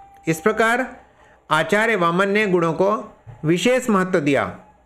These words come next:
उनके अनुसार गुण काव्य के नित्य धर्म हैं, जिनकी अनुपस्थिति में काव्य का अस्तित्व असंभव है। अर्थात किसी भी काव्य में जो गुण होते हैं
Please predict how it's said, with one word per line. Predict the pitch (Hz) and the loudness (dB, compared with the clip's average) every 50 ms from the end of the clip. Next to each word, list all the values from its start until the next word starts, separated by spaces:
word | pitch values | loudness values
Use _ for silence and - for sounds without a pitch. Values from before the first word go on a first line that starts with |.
| _ - _ _ - | _ -20 _ _ -6
उनके | 160 170 185 185 226 | -4 -2 0 0 0
अनुसार | 233 233 233 220 226 233 214 208 202 175 | 0 0 0 0 0 0 0 0 0 0
गुण | 180 208 233 226 | 0 0 0 0
काव्य | 220 202 180 175 180 185 190 | 0 0 0 2 0 0 0
के | 190 208 202 | 0 0 0
नित्य | 185 196 226 220 226 196 | 0 0 0 0 0 0
धर्म | 156 156 147 151 147 | 0 0 0 0 0
हैं, | 139 143 180 220 247 - - - - - - - - - - 131 | 0 0 -2 -2 -6 -10 -14 -20 -20 -20 -20 -20 -20 -14 -6 -2
जिनकी | 127 185 214 240 226 247 240 | 0 0 0 2 2 2 2
अनुपस्थिति | 220 202 180 185 180 165 180 175 165 165 170 | 2 2 0 0 0 0 -2 -2 0 0 0
में | 165 180 202 233 285 262 - - - - - | 2 2 0 0 -2 -4 -8 -14 -20 -8 -2
काव्य | - 170 175 196 208 208 | 0 0 2 2 0 0
का | 202 208 190 190 196 | 0 0 0 0 2
अस्तित्व | 156 156 156 151 - 190 185 165 185 170 | 0 -2 -2 -2 0 -2 0 0 0 0
असंभव | 160 151 - 160 143 143 135 147 147 139 117 | 0 0 0 0 0 0 2 0 0 0 0
है। | 110 101 95 - - - - - - - - _ - - - - - | -2 -2 -4 -6 -12 -18 -20 -20 -20 -20 -20 _ -20 -20 -20 -14 -6
अर्थात | - 127 - - - 165 180 214 247 240 - - - - - - - - - - - - | -4 -4 -4 -2 0 0 0 0 0 -4 -8 -14 -18 -20 -20 -20 -20 -20 -20 -16 -6 -4
किसी | 170 185 185 220 262 269 | -2 -2 0 0 0 0
भी | 254 262 | 0 -2
काव्य | 220 - 202 190 170 165 165 156 | 0 0 0 0 2 0 0 0
में | 156 175 202 220 254 - - - - - | 0 0 0 -2 -4 -6 -10 -14 -14 -6
जो | 151 147 170 165 | -2 -2 -2 0
गुण | 156 175 214 233 214 | 0 0 0 2 0
होते | 185 190 175 180 180 | 0 0 0 0 0
हैं | 180 190 208 226 233 - - - | 0 0 0 -2 -4 -8 -14 -20